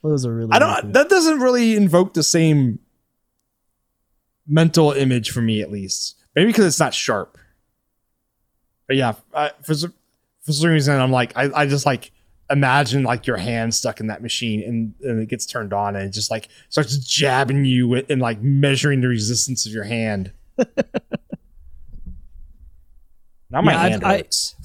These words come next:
Speaker 1: one of the first
Speaker 2: <laughs>
Speaker 1: professional boards I designed, we, um, we had a bunch of rules that I had to apply at the end of the design to be able to make it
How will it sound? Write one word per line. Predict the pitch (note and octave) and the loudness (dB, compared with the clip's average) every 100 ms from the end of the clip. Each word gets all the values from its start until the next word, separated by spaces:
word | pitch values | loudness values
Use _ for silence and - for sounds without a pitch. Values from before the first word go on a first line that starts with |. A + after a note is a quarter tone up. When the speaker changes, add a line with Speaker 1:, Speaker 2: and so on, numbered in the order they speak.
| - | 2
Speaker 1:
one | G#3 | 2
of | C#4+ | 4
the | A#3+ | 0
first | - G#3 G3+ - | 0 0 0 -2
Speaker 2:
<laughs> | - | -2
Speaker 1:
professional | - D#3+ E3+ E3 - D3 | -2 2 2 2 2 0
boards | B2+ C3+ B2+ B2 - - _ | 2 2 0 -2 -6 -10 _
I | C3 C3 | -2 -2
designed, | B2 C3+ B2+ B2+ B2+ B2 A#2 A2+ _ - - | -2 -2 0 0 0 0 -2 -6 _ -20 -4
we, | C3 B2 B2 | -2 0 -2
um, | A#2+ A2+ | -4 -6
we | C#3 C#3 | -6 -4
had | B2+ | -2
a | C3 | -4
bunch | A2 D3 D3 | -2 0 0
of | C3 A2 | -2 -2
rules | B2 C3+ C3+ C3 A#2+ - _ _ | 0 2 2 0 -2 -12 _ _
that | C#3 | 0
I | |
had | B2 C#3 | 0 0
to | B2+ | -2
apply | A#2+ - C#3 B2+ - | -4 -2 0 -2 -6
at | B2+ | -12
the | G#2+ _ | -12 _
end | D#3 F3+ | 2 4
of | E3 | 4
the | C#3+ | 2
design | C3+ C3 B2+ B2+ A#2 A2+ - _ | 0 0 0 0 -2 -6 -12 _
to | D3+ | 0
be | C3+ C3+ | 2 4
able | C3+ C3 | 2 2
to | B2 | 0
make | B2+ B2+ | 0 0
it | B2 | -2